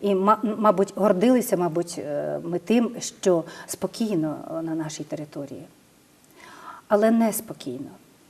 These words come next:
І тобі, тоді хочеться з вами сьогодні говорити дуже відверто. Відверто говорити н-, про ті проблеми, е, які нас сьогодні з вами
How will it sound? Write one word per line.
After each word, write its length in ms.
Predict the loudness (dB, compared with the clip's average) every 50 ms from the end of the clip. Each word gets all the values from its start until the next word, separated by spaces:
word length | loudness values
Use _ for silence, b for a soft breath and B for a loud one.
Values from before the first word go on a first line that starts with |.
| _ -20 B B B B B B B B
І 60 | 6
тобі, 340 | 8 10 12 12 12 10 10
тоді 520 | 6 2 2 6 6 10 10 12 10 10 8 4 4 6
хочеться 600 | 6 6 6 6 0 2 2 4 4 4 4 2 -2 -10 -18 -20 _ _ _ _ _ -20 -20 -20 _ _ -18 -18 -18 -20 _ _ _ -6 -4
з 100 | 2 6
вами 280 | 6 8 8 6 4
сьогодні 600 | 0 -2 -2 0 2 2 2 2 2 0 -4 -4 -4 -10 -18 -20 B B B B B
говорити 400 | B 4 6 8 8 8 6 6
дуже 260 | 6 6 8 8 8 6
відверто. 600 | 6 4 4 2 0 0 -2 -4 -8 -12 -12 -12 -12 -18 _ _ _ _ b b b b b b b b b
Відверто 520 | 6 8 10 10 10 10 10 10 8 6
говорити 600 | 8 8 8 8 6 6 4 4 4 4 4 2 0
н-, 200 | 0 0 0 0 0 -2 -4 -4 -6 -6 -2 0
про 140 | 0 2
ті 160 | 4 6 6 6
проблеми, 580 | 8 6 4 4 4 4 4 4 2 0 -2 -4 b b b b b b b b b b b b b -8
е, 140 | -6 -4
які 360 | -2 -2 -2 2 4 6 6 6
нас 440 | 6 4 2 2 0 -4 -8 -6
сьогодні 320 | -2 2 2 2 2 2 -2
з 80 | -2
вами 400 | -2 -2 0 0 0 0 -2 -2